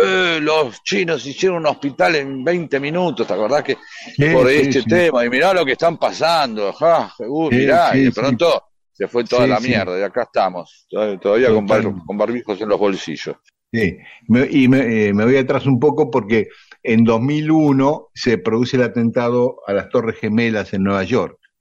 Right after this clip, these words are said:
Speaker 1: Claro,
Speaker 2: Esas
Speaker 1: nos
Speaker 2: cuestiones
Speaker 1: habíamos
Speaker 2: que
Speaker 1: olvidado de eso, sí.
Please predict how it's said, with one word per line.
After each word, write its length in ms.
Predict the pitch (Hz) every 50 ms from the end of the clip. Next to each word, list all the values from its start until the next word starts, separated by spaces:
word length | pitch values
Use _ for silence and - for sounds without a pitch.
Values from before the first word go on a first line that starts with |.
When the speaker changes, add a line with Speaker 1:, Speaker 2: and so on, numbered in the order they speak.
| _ _ _ _ _
Speaker 1:
Claro, 540 | - 165 170 175 180 185 175 160 151 127 113
Speaker 2:
Esas 100 | 104 113
Speaker 1:
nos 120 | 107 95
Speaker 2:
cuestiones 240 | - 117 123 127 117 120 123
Speaker 1:
habíamos 180 | 127 117 -
Speaker 2:
que 160 | - 110 95 90 -
Speaker 1:
olvidado 600 | 107 104 104 104 117 123 120 113 107 104 90 92
de 100 | 95 87
eso, 360 | 82 - - - 82 73 - -
sí. 280 | - 120 117 113 107